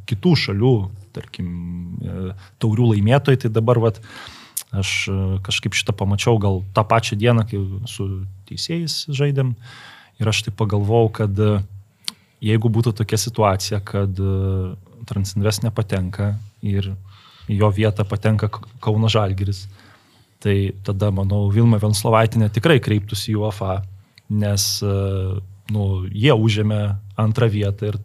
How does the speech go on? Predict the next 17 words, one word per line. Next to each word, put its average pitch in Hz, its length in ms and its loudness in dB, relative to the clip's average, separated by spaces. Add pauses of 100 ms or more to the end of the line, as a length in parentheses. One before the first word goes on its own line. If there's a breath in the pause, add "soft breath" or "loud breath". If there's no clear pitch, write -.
(140)
nu, 117 200 -4
automatiškai 107 720 -2
jie 180 120 6
turėtų 120 400 2
būti 117 200 0
tam 104 160 0
antram 101 340 0
etape. 113 380 0 (460 soft breath)
Ir, 104 140 0
nu, 135 260 4 (440)
būtų 127 460 2
tada 117 260 2
labai 120 300 4
įdomu 113 520 2
žiūrėti 113 400 2
tuos - 340 0 (480 loud breath)
reglamentus, 127 880 4